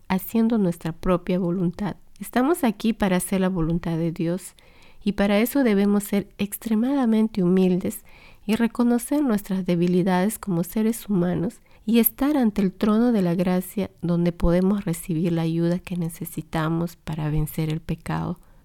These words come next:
como Dios ha planeado y prometido. Lo dice en Hebreos capítulo cuatro, versículo dieciséis.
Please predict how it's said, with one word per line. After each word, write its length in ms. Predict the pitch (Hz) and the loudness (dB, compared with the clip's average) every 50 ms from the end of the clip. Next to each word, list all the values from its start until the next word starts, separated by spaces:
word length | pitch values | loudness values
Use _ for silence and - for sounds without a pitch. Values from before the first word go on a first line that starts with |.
| - - | -20 -8
como 280 | - - 185 185 185 196 | -2 0 2 2 2 2
Dios 400 | 196 - 190 214 214 214 - - | 2 2 2 2 2 0 -2 -6
ha 120 | 180 170 | -6 -6
planeado 640 | - - 160 143 170 165 156 156 156 160 165 170 - - | -6 -6 -6 -4 -4 -4 -4 -4 -4 -4 -4 -6 -6 -8
y 100 | 170 165 | -10 -10
prometido. 680 | - - 165 156 156 160 156 - - - 180 170 185 - - - - - - - - - | -8 -6 -4 -4 -4 -6 -8 -10 -10 -10 -8 -8 -10 -12 -16 -20 -20 -20 -20 -20 -8 -2
Lo 140 | - 208 214 | 0 2 4
dice 320 | 185 247 240 - - 277 | 4 2 2 2 2 2
en 100 | 269 226 | 2 2
Hebreos 520 | 185 175 180 175 170 180 180 190 196 - - | 2 2 0 0 -2 -2 -2 -2 -4 -6 -10
capítulo 680 | - 190 - - - 175 - - - 180 170 175 180 - | -12 -12 -10 -8 -8 -10 -8 -8 -8 -6 -6 -6 -6 -8
cuatro, 460 | - - 165 160 - - - - 165 | -10 -10 -10 -10 -10 -10 -8 -6 -6
versículo 680 | 165 160 165 - - - 147 - - - 151 151 156 | -6 -6 -8 -8 -8 -10 -10 -10 -8 -8 -6 -6 -6
dieciséis. 760 | 175 180 - - 151 - - - - - - 151 - - - | -8 -8 -10 -10 -10 -10 -12 -14 -14 -14 -14 -16 -16 -16 -18